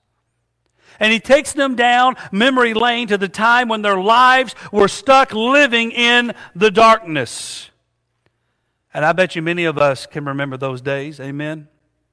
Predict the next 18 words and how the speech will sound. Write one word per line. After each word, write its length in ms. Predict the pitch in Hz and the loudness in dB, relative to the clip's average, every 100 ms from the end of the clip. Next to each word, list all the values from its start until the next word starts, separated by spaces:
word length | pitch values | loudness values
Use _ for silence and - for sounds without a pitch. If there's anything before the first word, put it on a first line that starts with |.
| _ _ _ _ _ _ _ | _ _ _ _ _ _ _
But 100 | 180 | -2
let's 220 | 202 - | -2 -2
be 180 | 190 185 | -2 0
honest, 340 | 208 214 170 | 2 2 0
whether 260 | 180 190 175 | -2 -2 -2
Jew 280 | 147 214 202 | -4 -2 -2
or 80 | |
Gentile, 580 | 180 175 220 196 185 180 | -2 -4 -6 0 2 2
every 300 | 202 214 247 | 2 0 -6
single 420 | 233 240 240 233 | -6 -8 -6 -4
person 680 | 233 - 240 190 - 185 180 - - | -4 2 2 2 -2 -4 -4 -8 -12
has 260 | - 196 160 | -2 -2 -2
experienced 800 | 175 - - 262 254 208 185 175 | -8 -10 -8 -2 0 0 -4 -4
what 320 | 180 202 202 | -4 -4 -2
this 240 | 190 190 - | -2 -2 -4
feels 400 | 214 208 180 151 | -4 -2 -2 0
like 420 | 165 165 165 - _ _ _ _ _ _ | 2 2 -2 -14 _ _ _ _ _ _
firsthand, 1900 | - 185 151 131 - - - _ _ _ _ _ _ _ _ - 123 90 87 | -2 0 0 -4 -12 -18 -20 _ _ _ _ _ _ _ _ -14 -14 -16 -20